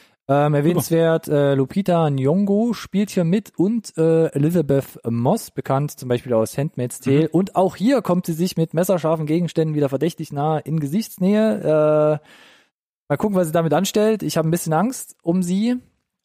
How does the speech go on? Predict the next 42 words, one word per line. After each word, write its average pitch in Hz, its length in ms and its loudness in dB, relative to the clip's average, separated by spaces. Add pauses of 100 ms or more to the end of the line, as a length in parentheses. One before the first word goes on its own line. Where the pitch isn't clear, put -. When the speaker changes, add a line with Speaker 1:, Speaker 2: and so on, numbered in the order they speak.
(120)
Speaker 2:
Letzten 143 200 0
Endes 160 200 4
muss 151 140 2
man 139 100 2
sagen, 131 340 2
nach 131 380 -2
Get - 160 -4
Out 123 480 -2 (120)
hätte 127 140 0
ich 120 60 0
gar 123 140 2
keinen 123 160 0
Trailer 123 240 2
gebraucht. 123 400 0
Ich 127 140 -8
hätte, 117 520 0 (140)
äh, 123 80 -2
Speaker 1:
Wärst 117 300 0
direkt 123 160 -2
so 127 80 -2
ins 135 80 2
Speaker 2:
Us, 131 60 0
Speaker 1:
Kino 127 140 0
gegangen. 101 240 0
Speaker 2:
ich - 80 0
hätte 143 220 0 (100)
Us 135 160 -2
blind 127 380 -2
im 127 80 -10
Kino 120 200 -2
geguckt, 110 320 -6
ja. 110 60 2
Speaker 1:
Jo, 104 120 2
hätte 104 80 -8
ich 127 40 0
Speaker 2:
Also 117 160 4
Speaker 1:
auch - 100 -4
gemacht. 95 320 -4
Speaker 2:
der, 123 200 2 (280)
so 131 140 0
viel 131 160 2
Vorleistung 123 1080 -2